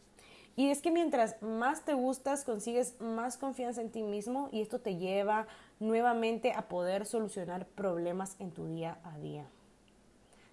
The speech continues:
¿Sí? Y bueno, y, y también la seguridad en ti mismo está relacionada con esta parte de cumplirte promesas a ti mismo. Pero para cumplirte promesas a ti mismo, primero tienes que hacerte promesas a ti mismo.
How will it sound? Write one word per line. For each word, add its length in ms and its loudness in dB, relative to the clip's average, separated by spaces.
¿Sí? 420 -6
Y 300 4
bueno, 360 6
y, 180 2
y 160 2
también 240 4
la 80 0
seguridad 280 4
en 80 0
ti 80 0
mismo 220 2
está 300 2
relacionada 840 4
con 180 0
esta 260 -4
parte 240 2
de 140 4
cumplirte 520 -4
promesas 520 -4
a 100 -4
ti 120 -6
mismo. 440 -6
Pero 160 6
para 140 6
cumplirte 380 4
promesas 480 2
a 60 0
ti 140 -2
mismo, 280 0
primero 300 0
tienes 220 0
que 100 -2
hacerte 460 0
promesas 520 -4
a 40 -10
ti 140 -10
mismo. 380 -10